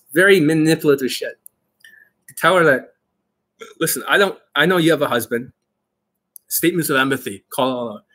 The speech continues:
and everything. But when I saw you, right, I was just like,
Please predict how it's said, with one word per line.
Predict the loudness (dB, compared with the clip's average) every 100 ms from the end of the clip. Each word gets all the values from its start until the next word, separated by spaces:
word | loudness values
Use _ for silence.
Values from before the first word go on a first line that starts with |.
| _ _ _ -4
and | 0
everything. | 2 0 -6 -8
But | -4
when | 2 2
I |
saw | 4 2 2
you, | 2 0 -4
right, | -4 -2
I | -2
was | -2
just | -2
like, | -2